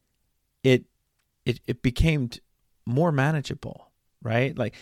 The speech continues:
the extra money that came in didn't just get lost into lifestyle creep, we're able to focus on either paying the mortgage down or saving up to, to, uh, to change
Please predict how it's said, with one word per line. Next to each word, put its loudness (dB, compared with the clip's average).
the 6
extra 0
money 2
that 0
came -4
in 0
didn't 2
just -2
get -4
lost 2
into 0
lifestyle 0
creep, -6
we're 0
able 6
to 6
focus 2
on -2
either 0
paying -2
the 0
mortgage -2
down -2
or -4
saving -2
up -4
to, -4
to, -6
uh, -10
to -6
change -2